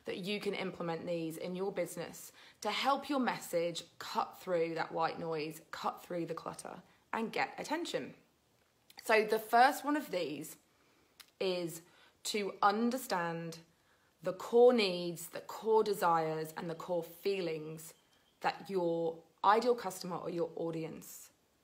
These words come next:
want to feel. And the easiest way to do this is to go back to a tried and trusted, uh, method that you'll know probably from school, and that is Maslow's hierarchy of needs.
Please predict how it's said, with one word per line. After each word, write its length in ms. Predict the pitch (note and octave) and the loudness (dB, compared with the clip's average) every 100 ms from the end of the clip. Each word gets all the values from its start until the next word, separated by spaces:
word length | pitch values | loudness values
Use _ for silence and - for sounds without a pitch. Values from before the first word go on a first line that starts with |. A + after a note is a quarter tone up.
| _ _ - | _ _ -6
want 260 | F3 D#3+ | -2 -2
to 220 | E3 - E3+ | -6 -8 -8
feel. 340 | - - - - _ _ _ - | -8 -10 -12 -16 _ _ _ -10
And 160 | F#3+ | -4
the 180 | F#3+ F#3 | -4 -4
easiest 440 | G3+ G#3 A3 A#3 G3+ | -6 -6 -4 -4 -2
way 160 | F3+ | -4
to 120 | E3+ | -4
do 200 | E3+ F3+ | -6 -4
this 460 | E3+ F3 B3+ - - - - - - _ | -2 -2 -4 -12 -18 -20 -20 -20 -20 _
is 180 | - C#4 | -4 -4
to 140 | - C#4 | -2 4
go 200 | C4+ C#4+ | 6 8
back 380 | A#3+ A#3 - | 10 8 6
to 260 | - A#3+ A3 - | -4 -2 0 0
a 80 | |
tried 540 | G3 - A#3 A3+ A3+ A3+ | -2 0 2 4 4 0
and 200 | - F#3+ | -2 -6
trusted, 720 | - F#3+ - - F3 E3+ - - | -6 -8 -6 -2 -2 -2 -6 -6
uh, 240 | - E3+ D#3+ | -2 0 -2
method 600 | F#3+ A#3+ D4+ - E3 D#3 - - _ _ _ | -2 -4 -4 -4 -2 -2 -8 -16 _ _ _
that 120 | F#3+ | -6
you'll 200 | A3 A#3 | 0 2
know 220 | A#3 G3+ | 4 2
probably 440 | F#3+ G#3 F#3+ F3 E3+ | 0 -4 -6 -4 -4
from 160 | E3+ | -4
school, 460 | E3+ - E3 A#2+ - - | -10 -6 -4 -4 -8 -8
and 120 | F#3 | -2
that 160 | G3 | -2
is 360 | - F3+ F3 E3 - - _ - | 0 0 0 -4 -14 -20 _ -6
Maslow's 720 | F3+ F3 F3 F3+ F3 E3+ E3 | 2 2 2 2 4 4 2
hierarchy 640 | F3 E3 D#3+ D#3 - - | 0 0 0 -2 -4 -8
of 80 | D#3+ | -10
needs. 500 | - - - - - | -10 -12 -14 -16 -18